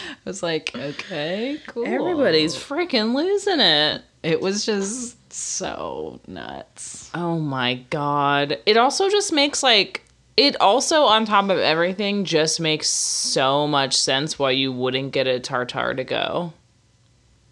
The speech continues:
Speaker 2: Just, like, basic health
Speaker 1: Objectively.
Speaker 2: code, like, that makes sense to
Speaker 1: It's
Speaker 2: me.
Speaker 1: also the way that we serve tartare, even additionally, is on, it's on a warm piece of toast. Then there's a mustard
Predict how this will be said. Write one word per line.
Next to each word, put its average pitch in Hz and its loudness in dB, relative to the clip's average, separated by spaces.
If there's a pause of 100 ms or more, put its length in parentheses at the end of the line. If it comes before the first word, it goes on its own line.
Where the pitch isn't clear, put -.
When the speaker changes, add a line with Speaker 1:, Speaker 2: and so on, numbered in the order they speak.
(140)
Speaker 2:
Just, 269 0
like, 190 2 (300)
basic 165 4
health 143 0
Speaker 1:
Objectively. 147 2
Speaker 2:
code, - -8
like, 127 0
that 151 2
makes 151 0
sense - -2
to 233 0
Speaker 1:
It's 233 2
Speaker 2:
me. 254 4
Speaker 1:
also 269 2
the 180 -4
way 175 4
that 185 0
we 170 0
serve 160 -2
tartare, 156 -2
even 190 0
additionally, 175 0
is 156 -2
on, 170 -2
it's 160 -6
on 180 -2
a 151 -4 (300)
warm 196 -2
piece 247 -4
of 165 -6
toast. - -4 (320)
Then 208 0
there's 220 -2
a 170 -2
mustard 185 -6